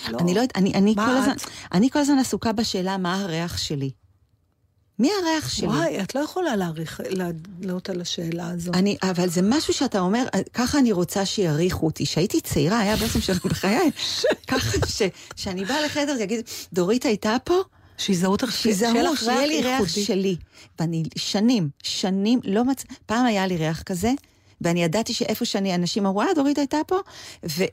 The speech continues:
Speaker 2: ואחר כך הפסקתי להשתמש בו, ואז באמת הפסיקו לייצר אותו. והיום אני, אני מאז מחפשת את הריח שלי. יש לי המון פסמים,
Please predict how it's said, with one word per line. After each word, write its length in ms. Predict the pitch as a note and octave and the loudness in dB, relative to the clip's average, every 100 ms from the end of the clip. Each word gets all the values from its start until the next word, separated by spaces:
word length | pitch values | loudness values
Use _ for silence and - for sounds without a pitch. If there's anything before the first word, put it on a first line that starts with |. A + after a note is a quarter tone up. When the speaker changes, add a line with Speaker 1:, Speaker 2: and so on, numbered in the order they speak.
| E3+ | -2
Speaker 2:
ואחר 260 | F#3 F3+ A3 | -2 -2 -4
כך 160 | C4 | -4
הפסקתי 340 | A3+ A3 - G#3+ | -4 -4 -2 -2
להשתמש 520 | G3 - F3+ E3+ F#3 | -2 0 0 0 2
בו, 140 | A3 | 2
ואז 260 | F3+ F3 E3 | 2 0 2
באמת 300 | F3 E3+ E3+ | 2 2 0
הפסיקו 300 | F3 E3 F3 | -2 -2 2
לייצר 400 | E3 D3 - E3+ | 2 2 2 2
אותו. 300 | G#3 - D#4+ - - - - F3 | 2 0 -2 -2 -12 -14 -8 -4
והיום 680 | D#3 F3 - F3+ G3 A3+ | 0 2 2 2 4 6
אני, 300 | B3 A#3+ A#3 - | 6 4 2 2
אני 160 | F3+ F3+ | 4 4
מאז 420 | E3+ G#3+ B3 A3+ | 4 4 4 2
מחפשת 600 | F#3+ - - G3 G3+ F#3+ | 0 0 -2 -2 -2 -4
את 100 | G3 | -4
הריח 260 | F3 F3+ F3 | -4 -2 -2
שלי. 200 | - D#3+ | -2 -2
יש 140 | F#3 | 0
לי 80 | A#3+ | 0
המון 240 | A3 G#3 G#3 | 0 0 -2
פסמים, 460 | - A3 E3+ C#3 | -2 2 4 4